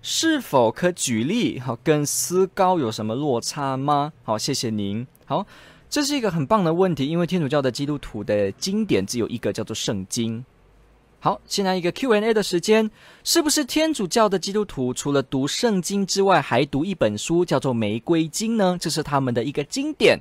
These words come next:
这个经典呢，他们带在身上会阅读它，也当作跟圣经等量齐观。所以呢，我认识天主教的教友的时候呢，我必须去找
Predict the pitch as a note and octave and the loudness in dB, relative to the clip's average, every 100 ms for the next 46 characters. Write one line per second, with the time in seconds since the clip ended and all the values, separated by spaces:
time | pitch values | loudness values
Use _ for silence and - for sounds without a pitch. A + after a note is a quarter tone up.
0 | - - - F#3+ E3 - G3+ F#3+ C3 A#2+ | -2 -12 0 2 2 2 0 4 4 4
1 | C3 C#3+ B2+ D#3+ D3+ D3 - D#3 D3+ C#3+ | 0 0 0 2 2 0 -2 -4 -4 -4
2 | D3+ G3+ C#4+ - C#3+ D3 E3 E3 - - | -2 0 0 2 -2 -2 2 2 0 -2
3 | B2 A#2+ B3 C#4 C4 A#3+ F3+ F#3+ - D#4 | 2 2 4 2 4 2 4 0 2 2
4 | B3 G3 - A3 G#3 - A#2 D3+ B2+ - | 2 0 0 -2 2 0 2 0 0 -4
5 | A#2 - F3+ F3 - - D#3 C#3 B2+ B2+ | -8 2 2 2 -4 0 4 4 4 0
6 | - A#2+ C3 D#3 C3+ C#3+ D#3+ A#2+ C#3 B2 | 0 2 4 2 0 0 0 2 2 0
7 | - D#3 A2+ - - A#2 B2+ A#2+ G#2 G2+ | 2 2 2 -2 -4 -4 -4 -2 -2 -4
8 | C#3 B2 C#3 - C#3 G#2 | -2 -2 -4 -4 0 2